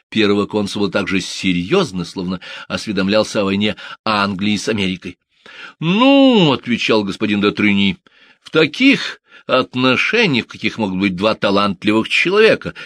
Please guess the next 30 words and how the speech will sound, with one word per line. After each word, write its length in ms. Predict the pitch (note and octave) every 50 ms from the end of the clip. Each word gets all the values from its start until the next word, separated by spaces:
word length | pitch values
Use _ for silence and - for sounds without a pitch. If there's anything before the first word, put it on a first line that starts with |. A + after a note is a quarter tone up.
| - _
в 60 | -
состоянии 460 | - B3 - - A#3+ A#3+ A3+ A3+ A3
хрупкого 640 | F#3+ - - - A#3+ A#3+ F3 - - - F#3+ F#3+ F#3
равновесия. 680 | F3+ F3 E3 D3 C3+ A2+ F#2+ F2 - - - - - F2 _ _ _ _ _ _ _ _ _
Но 120 | - F2
должен 300 | F2+ F#2+ F#2+ F2+ F#2+ G2
признать, 420 | E2+ G2 G2 F2+ E2+ F#2 G2+ G2 -
что 160 | - - G2+
он 120 | F#2+ F#2+
достойный 840 | F2+ F#2+ F#2+ - - - - - G2 G#2+ A2+ A#2+ B2+ C3 C#3 D3 C#3+
соперник, 720 | C3+ - - C#3 C#3 - C3+ C#3+ C#3 B2 A#2 A2 G2 - - - - - -
он 260 | - E3+ G3 F3+ -
славный 800 | - - - - - - C#3+ - E3 A2 G2 F#2+ G2 G2 F#2+ F#2
и 20 |
малый 440 | F#2 A#2+ E3 D#3+ A#2+ G2+ G2 F#2 - - - - -
и 160 | - G#2+ G#2+
не 140 | A2 A2 A2
завидует 480 | G2+ G#2 G#2 G2+ G#2 G#2 A2+ A2 - -
моим 240 | A2+ A2 A2 G#2+
успехам, 600 | G#2 G2+ - - - - A2 G#2 F2+ - G2+ F#2 - - - - - -
и 100 | - F#2+
его 220 | F#2+ F2+ F2+ F2+ F2+
собственные 720 | - - - - - C3 - - - - - G#2+ G2 F#2+ F2
делают 300 | F2+ F2+ F2+ F2 E2+ F2+
его 140 | F2+ E2+ - - _
снисходительным. 1080 | - - - - B2 A2+ G#2 - - - A2+ F#2+ F2+ E2+ F#2+ F2 - - F#2 F#2+ F#2 - _ _ _ _ _ _ _ _ -
Его 300 | - - - E3 F#3 F3
танец 480 | - - G3 G3 F3+ F3 E3 C3+ - C#3
отличается 720 | B2+ - - A2 F#2 - - G2 F#2+ F#2 - - - F2
живостью 720 | D2+ C#2+ D#2 F#2+ C3+ E3+ G3 F3 - - - - - F3